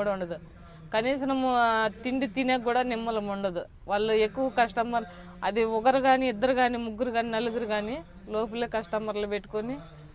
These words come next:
ఒకరి మించి ఒకరు ఇది చేసుకుంటానే ఉండాలి సార్. అది లోపల కూడా నువ్వు వేరే వాళ్ళ తాకి మళ్ళీ వేరే వాళ్ళ తాకి పంపించకూడదు. నీ తాకి ఎంతమంది కానీలే, అంతమంది నువ్వే ఇది చేయాల. అట్లా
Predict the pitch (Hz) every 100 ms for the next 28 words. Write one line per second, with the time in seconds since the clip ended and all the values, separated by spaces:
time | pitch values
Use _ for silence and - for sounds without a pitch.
0 | 208 208 196 208 214 196 190 185 175 180
1 | 170 - 180 175 180 190 175 165 160 156
2 | 156 - - 160 196 196 190 - - -
3 | - - 175 202 208 208 196 190 - -
4 | - - - - - 220 220 240 269 269
5 | 247 247 240 220 247 226 233 233 220 220
6 | - 214 214 254 240 214 185 160 165 190
7 | 208 220 220 240 220 220 220 233 233 226
8 | 226 220 190 190 208 226 247 226 226 240
9 | 214 190 226 190 190 170 - - - -
10 | - - - - - - - - - -
11 | - - 214 220 262